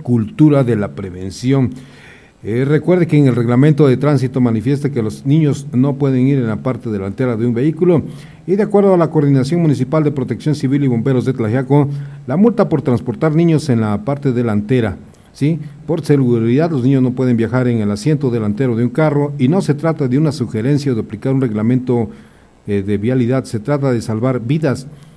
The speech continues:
Los conductores de automóviles que lleven pasajeros menores de doce años o que midan menos de uno punto cuarenta y cinco metros de altura deberán transportarlos en una de las plazas traseras del automóvil detrás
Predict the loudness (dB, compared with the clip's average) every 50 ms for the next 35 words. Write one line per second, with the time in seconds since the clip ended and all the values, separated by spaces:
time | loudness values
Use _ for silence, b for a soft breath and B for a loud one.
0 | B B -8 -8 -6 -4 -2 0 0 0 2 2 2 2 2 2 2 0 0 0
1 | -2 -2 0 0 2 2 2 2 0 -2 -2 -4 -2 0 0 0 0 0 0 -2
2 | -4 -6 -4 -4 -2 -2 0 0 0 0 2 2 2 2 0 0 -2 -2 -4 -2
3 | -2 -4 -2 -2 -2 0 2 2 2 2 0 -2 -4 -4 -4 -4 -2 0 0 2
4 | 2 2 4 4 4 4 4 2 0 0 0 0 2 2 2 2 2 0 -2 -4
5 | -6 -2 0 0 0 0 -2 -2 -2 0 0 0 0 -2 -2 -2 0 2 2 2
6 | 2 0 0 0 -2 -2 -4 -4 -4 -6 -4 0 0 2 2 2 0 -2 B B
7 | B B B B B B -6 -2 0 2 4 4 6 6 6 6 4 2 -2 -2
8 | -4 -2 -2 -4 -4 -2 0 0 2 2 0 0 -2 -2 -2 0 0 0 0 0
9 | 0 0 -2 -4 -6 -6 -6 -4 -4 -4 -4 -4 -6 -6 -4 -2 -2 0 0 0
10 | 0 -2 -2 -2 -2 -2 0 0 0 2 2 2 0 0 -4 -6 -6 -6 -6 -6
11 | -8 -12 -16